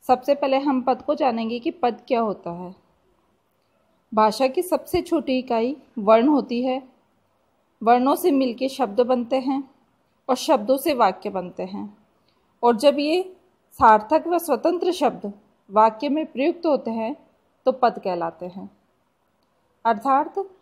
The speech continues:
शब्द जब वाक्य में प्रयोग होते हैं या प्रयुक्त होते हैं तो क्या कहलाते हैं? वो शब्द ना कहलाकर पद कहलाते हैं।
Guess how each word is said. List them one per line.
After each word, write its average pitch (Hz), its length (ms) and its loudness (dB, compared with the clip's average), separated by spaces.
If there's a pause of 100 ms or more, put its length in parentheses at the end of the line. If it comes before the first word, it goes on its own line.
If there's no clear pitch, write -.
(400)
शब्द 277 420 4
जब 302 340 2 (680)
वाक्य 233 420 4
में 294 160 2
प्रयोग 262 440 4
होते 330 300 0
हैं 262 200 -2 (960)
या 254 100 6
प्रयुक्त 302 440 -2
होते 294 280 2
हैं 277 280 -2 (580)
तो 262 80 4
क्या 262 220 4
कहलाते 254 400 2
हैं? 294 140 0
वो 320 240 0
शब्द 269 340 2
ना 302 200 2
कहलाकर 226 560 0 (320)
पद 254 160 4
कहलाते 180 480 -2
हैं। 196 240 -8